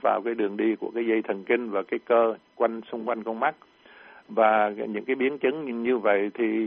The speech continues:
à, trong cái trường hợp này thì có thể gây những cái biến chứng như là méo mặt và nhắm mắt không chặt. Và cái này cũng, à, nó sẽ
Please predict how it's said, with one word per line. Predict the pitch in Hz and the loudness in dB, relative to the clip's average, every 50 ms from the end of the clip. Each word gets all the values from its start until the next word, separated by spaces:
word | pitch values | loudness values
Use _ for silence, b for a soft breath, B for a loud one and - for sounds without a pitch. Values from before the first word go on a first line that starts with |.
| 107 98 95 104 | -4 -6 -6 -6
à, | 101 98 - | -6 -6 -4
trong | - 117 123 | -4 -4 -4
cái | 127 120 | -4 -2
trường | 123 113 110 | -2 0 2
hợp | 107 101 - - | 0 0 0 0
này | 113 113 110 110 107 | 0 0 2 0 0
thì | 107 | -2
có | - - - - | -4 -4 -2 -2
thể | 117 101 92 | -2 -2 2
gây | 107 113 113 117 | 2 4 4 2
những | 113 98 | 0 -4
cái | 104 110 | -6 -6
biến | 107 110 131 123 | -6 -6 -4 -4
chứng | - 120 127 139 | -4 -4 -4 -4
như | 139 131 | -4 -2
là | 117 104 98 | 0 0 0
méo | 95 98 101 123 135 | 0 0 0 2 4
mặt | 131 120 107 - - - 92 90 | 4 4 4 4 0 -8 -16 -8
và | 90 104 | -6 -6
nhắm | 104 107 107 107 123 143 | -4 -2 -4 -4 -2 -2
mắt | 147 151 - - | -4 -4 -2 -2
không | 131 120 120 113 | -4 -4 0 0
chặt. | - 101 - _ - | 0 0 0 _ -8
Và | 98 101 107 | -12 -10 -8
cái | - - 123 127 | -6 -6 -6 -4
này | 123 117 104 104 104 95 B B B B B B - | -4 -4 -4 -4 -6 -8 B B B B B B -10
cũng, | - 110 98 101 110 107 | -10 -10 -8 -10 -10 -8
à, | 101 101 98 101 104 104 107 107 107 104 107 | -8 -6 -8 -8 -10 -10 -12 -14 -12 -8 -4
nó | 117 120 113 - | -4 -4 -2 -2
sẽ | 113 104 | -4 -4